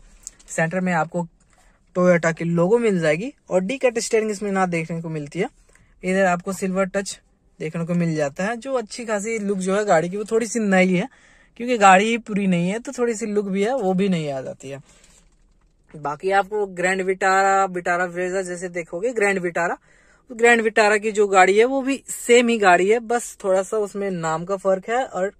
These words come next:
company का फर्क है। इधर आप देखोगे तो यहाँ पे आपको Cabin Lamp ऐसे हैलोजन में देखने को मिल जाता है।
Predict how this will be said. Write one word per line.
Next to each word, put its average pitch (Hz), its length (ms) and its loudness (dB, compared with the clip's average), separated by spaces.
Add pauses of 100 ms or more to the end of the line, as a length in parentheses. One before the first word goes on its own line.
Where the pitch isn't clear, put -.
company 196 360 -2
का 156 100 -4
फर्क 135 280 -14
है। 156 100 -20 (720)
इधर 202 240 4
आप 226 100 2
देखोगे 175 420 -2
तो 240 120 -2
यहाँ 190 220 0
पे 185 100 -4
आपको 175 240 -4
Cabin 180 460 -6
Lamp 180 320 -2
ऐसे 175 220 -6
हैलोजन 165 380 -6
में 214 120 -6
देखने 180 240 -8
को 175 100 -12
मिल 160 200 -10
जाता 151 340 -6
है। - 320 -10